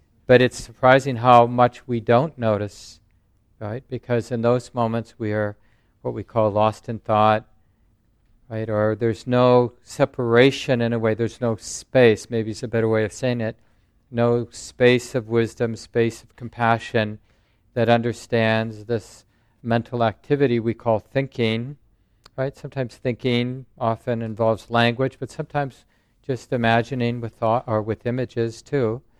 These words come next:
And we're, when we're absorbed into that, into the meaning that those thoughts construct, then there's no wisdom or understanding that thoughts are just thoughts, that that's just mental activity,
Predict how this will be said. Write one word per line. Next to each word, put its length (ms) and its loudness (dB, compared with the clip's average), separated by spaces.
And 300 -2
we're, 320 6
when 220 -2
we're 180 2
absorbed 560 2
into 360 0
that, 580 0
into 260 -12
the 140 -4
meaning 680 0
that 280 0
those 280 -2
thoughts 480 0
construct, 760 -4
then 480 0
there's 300 -4
no 400 6
wisdom 760 2
or 340 2
understanding 800 0
that 380 0
thoughts 260 0
are 60 -10
just 280 -14
thoughts, 680 -4
that 180 -8
that's 280 0
just 260 -10
mental 340 -6
activity, 580 -6